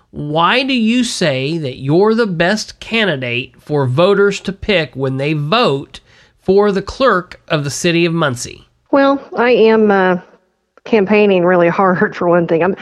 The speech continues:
Speaker 2: I'm out every day. Honestly, I, I'm always, uh, attending meetings. I'm walking neighborhoods. I'm constantly doing things for my campaign.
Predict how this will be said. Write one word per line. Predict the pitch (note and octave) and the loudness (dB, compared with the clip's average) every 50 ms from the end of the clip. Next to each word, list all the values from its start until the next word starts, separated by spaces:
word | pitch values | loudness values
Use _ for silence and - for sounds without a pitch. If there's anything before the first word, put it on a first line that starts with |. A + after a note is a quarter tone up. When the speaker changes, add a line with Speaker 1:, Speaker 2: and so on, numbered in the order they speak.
| - - - - - | -12 -14 -10 -4 0
Speaker 2:
I'm | D4 D#4 | 2 2
out | C4+ A#3 G#3 | 2 4 4
every | G3 F#3 E3+ E3 E3 | 2 2 2 0 0
day. | D3+ E3 C#3 A2 G2 - | 0 0 0 2 0 0
Honestly, | - F3+ F#3+ F#3+ F#3+ - - G3 F#3 F3+ | 0 2 2 0 0 0 0 2 2 2
I, | F3 F3 E3+ E3 - - - | 2 2 2 0 0 0 -2
I'm | F3 F3+ | 0 0
always, | F3+ F3+ F#3 F3+ F3+ F3 F3 E3+ - - | 2 2 2 2 0 0 -2 -6 -4 -2
uh, | E3 D#3 D3+ D3 C#3+ | 0 2 2 0 0
attending | - - F#3 F3+ F3 E3 E3+ E3+ | 0 -2 -2 0 0 -2 -2 -4
meetings. | E3+ F3 E3+ E3 E3+ E3 D#3+ E3 D#3+ - | -8 -8 -4 -2 -2 0 0 -2 -4 -2
I'm | - C#3 D3+ - _ _ - - _ _ - | -2 -2 -2 -4 _ _ -20 -20 _ _ -2
walking | - D3+ E3 E3+ D#3+ - F#3 E3+ E3 | 0 2 2 2 2 0 -2 -2 0
neighborhoods. | D#3+ D#3+ D#3+ D#3+ D#3+ D#3+ E3+ E3+ D#3+ D3+ D#3 D3+ D3+ - | 2 2 2 2 2 2 2 2 4 4 2 0 0 -2
I'm | D#3+ D3+ C#3+ C#3+ - - - | -2 -2 -2 -6 -8 -14 -4
constantly | - G3 F#3+ F#3 F#3 - G3 D#3+ D3 E3 E3 | 0 0 2 2 0 0 0 2 2 2 2
doing | - E3 E3 D#3+ D#3 D#3 D#3 D3 | 2 2 2 4 4 2 2 0
things | D3 E3 D#3 D#3 D3 D3+ C#3+ - | 0 0 0 2 0 -2 -4 -4
for | - E3 E3 E3 | -2 0 0 2
my | D#3+ D3 D3 | 2 0 -2
campaign. | C#3+ - E3+ D#3 D3 D3 - E3+ E3 D#3 D#3 - | -2 0 0 0 0 0 2 2 2 2 2 0